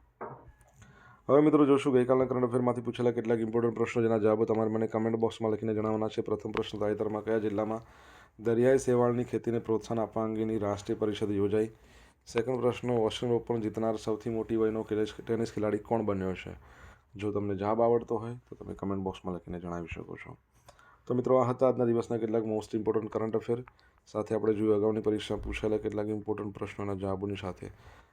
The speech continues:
આશા રાખું બધાને ભણવાની મજા આવી હશે. ભણવાની મજા આવી હોય તો વીડિયોને લાઈક કરજો, શેર કરજો તમારા મિત્રો જોડે અને આપણી બંને YouTube ચેનલ રાજેશ ભાસ્કર, રાજેશ ભાસ્કર ટુ ને સબસ્ક્રાઇબ કરજો, નોટિફિકેશન બેલ આઇકનને પ્રેસ કરીને.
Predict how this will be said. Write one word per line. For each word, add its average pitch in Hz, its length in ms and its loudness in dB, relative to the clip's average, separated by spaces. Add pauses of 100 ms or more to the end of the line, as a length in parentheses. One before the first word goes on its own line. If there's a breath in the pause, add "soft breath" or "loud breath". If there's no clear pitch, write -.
(120 soft breath)
આશા 131 180 -2
રાખું 127 220 0
બધાને 120 220 0
ભણવાની 110 300 -4
મજા 104 260 -2
આવી 113 160 2
હશે. 110 120 -4
ભણવાની 104 240 0
મજા 104 220 0
આવી 104 100 2
હોય 110 100 2
તો 107 140 0
વીડિયોને 101 260 0
લાઈક 98 320 0
કરજો, 110 280 -2
શેર 101 260 -6
કરજો 110 380 -4 (600 loud breath)
તમારા 104 240 -2
મિત્રો 104 280 0
જોડે 113 180 0 (380)
અને 110 100 -2
આપણી 107 200 0
બંને 110 280 0
YouTube 110 340 -2
ચેનલ 107 200 -2
રાજેશ 101 320 -2
ભાસ્કર, 98 400 -4
રાજેશ 101 340 -2
ભાસ્કર 101 380 -6
ટુ 104 200 -10
ને 104 140 -4
સબસ્ક્રાઇબ 98 460 -6
કરજો, 101 280 -6
નોટિફિકેશન 95 640 -8
બેલ 90 140 -2
આઇકનને 87 320 -8
પ્રેસ - 360 -10
કરીને. 80 260 -8